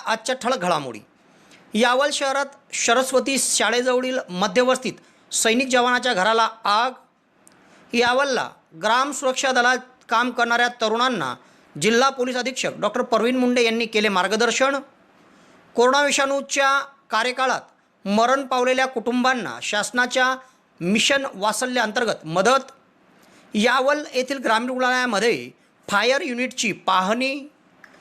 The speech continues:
सावकळा सीम येथे आदिवासी तळवी भिल्ल समाज सामूहिक विवाह सोहळ्याचे आयोजन.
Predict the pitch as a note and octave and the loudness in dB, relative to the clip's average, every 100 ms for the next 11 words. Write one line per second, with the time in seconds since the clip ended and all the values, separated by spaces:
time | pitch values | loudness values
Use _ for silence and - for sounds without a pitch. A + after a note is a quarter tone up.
0 | - - - A#3+ B3 C#4 C#4+ C#4 C#4 C#4 | -20 -10 -2 0 2 2 0 -2 -4 -4
1 | C4 C4+ C#4 G#3 G#3+ B3+ B3+ C4+ - A#3+ | 0 0 0 -2 -2 -2 -4 -4 -2 0
2 | B3+ A3 B3+ B3+ A3+ A3 B3 A3 G#3+ G#3+ | 2 2 2 2 2 2 0 -2 -2 0
3 | B3 B3 A3 A3 A#3 A#3 G#3+ A#3+ A#3+ C#3+ | -2 -2 0 2 2 0 2 0 -2 -8
4 | B2 _ _ _ E3+ F3+ A3 B3 C4+ | -10 _ _ _ -2 0 2 2 2